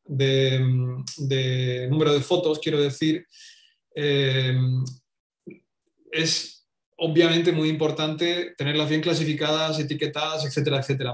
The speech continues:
Pero incluso si hablamos de, de trabajos con poco volumen, si esas fotos no están correctamente etiquetadas, en el momento en el que las, nosotros o terceros, cliente, eh, librerías, etcétera, quieran integrar esas imágenes en,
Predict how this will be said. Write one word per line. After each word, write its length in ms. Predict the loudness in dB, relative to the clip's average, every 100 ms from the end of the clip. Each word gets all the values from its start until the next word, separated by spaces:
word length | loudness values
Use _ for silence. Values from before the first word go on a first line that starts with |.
| -2
Pero 380 | 2 2 0 -6 _
incluso 380 | 0 4 4 4
si 140 | 2
hablamos 400 | 2 2 2 2
de, 460 | 4 4 4 2 -4
de 120 | -6
trabajos 440 | -4 -2 0 0 -2
con 220 | 0 -2
poco 220 | 0 2
volumen, 440 | 4 4 2 0 -2
si 180 | -4 -2
esas 240 | -2 -2
fotos 300 | -4 -2 0
no 80 | 0
están 500 | 0 -2 -2 -4 -6 _ _
correctamente 580 | -2 2 2 2 2 4
etiquetadas, 600 | 4 4 2 2 2 2
en 80 | 2
el 80 | 0
momento 260 | 0 0
en 80 | 0
el 80 | 0
que 80 | 0
las, 400 | 0 -2 -8 _ _ _
nosotros 680 | -4 2 4 2 0 -4 -6
o 140 | -4 -2
terceros, 840 | 0 0 2 2 2 -4 -12 -16 -4
cliente, 640 | 0 0 2 0 0 -4 _ _ _ -12
eh, 540 | -6 -2 -2 0 0 0
librerías, 680 | 0 2 4 4 4 0
etcétera, 500 | 0 0 0 0 -2 -2
quieran 460 | 2 4 2 0 -6 -20 _
integrar 420 | 0 4 4 4
esas 220 | 4 2 2
imágenes 520 | 2 0 -2 -2 -2
en, 420 | 0 0 0 -2